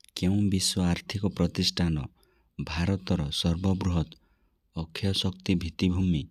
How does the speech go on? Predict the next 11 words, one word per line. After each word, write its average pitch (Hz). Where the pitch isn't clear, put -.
ନିବେଶ 87
ଟ୍ରଷ୍ଟରେ -
ଆଙ୍କର 85
ନିବେଶକ 92
ହୋଇଛନ୍ତି? 78
ଅପସନ୍ 87
ଏ 85
ୟୁରୋପିଆନ୍ 92
ଇନଭେଷ୍ଟମେଣ୍ଟ 90
ବ୍ୟାଙ୍କ, 92
ଅପସନ୍ 92